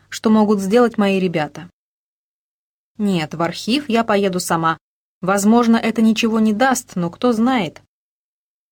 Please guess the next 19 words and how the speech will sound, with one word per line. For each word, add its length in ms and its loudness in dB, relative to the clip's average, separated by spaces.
Она 220 0
попрощалась, 840 -2
сказав, 440 -2
что 160 -6
вечером 420 0
позвонит 580 -4
и 120 -6
расскажет 540 -2
о 20 0
результатах. 720 -6
Жане 380 0
пообещал 580 0
собрать 460 -2
к 80 -8
этому 300 -2
времени 400 0
нужную 460 0
ей 200 -4
информацию. 800 -4